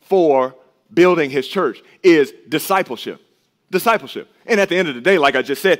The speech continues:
he is the only thing that matters, right? Jobs don't matter. Money doesn't matter. Your status doesn't matter. Who you're married to doesn't, your zip code, none of that stuff matters at the end of the day. When we're all, uh,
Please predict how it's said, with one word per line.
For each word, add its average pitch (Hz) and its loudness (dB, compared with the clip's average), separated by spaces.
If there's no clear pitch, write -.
he 165 -2
is 160 -8
the 147 -14
only 160 -4
thing 147 -6
that 120 -6
matters, 139 -6
right? 180 -2
Jobs 170 0
don't 160 -2
matter. 147 -2
Money 160 -2
doesn't 139 -2
matter. 131 -2
Your 110 -6
status 160 -2
doesn't 135 -4
matter. 127 -4
Who 165 -2
you're 127 -4
married 170 2
to 170 -6
doesn't, 131 -4
your 127 -6
zip 190 -2
code, 160 -4
none 208 -2
of 202 -2
that 156 0
stuff 147 -2
matters 131 -4
at 147 -4
the 156 -4
end 156 -4
of 127 -6
the 117 -12
day. 127 -6
When 147 -4
we're 185 4
all, 170 2
uh, 104 -10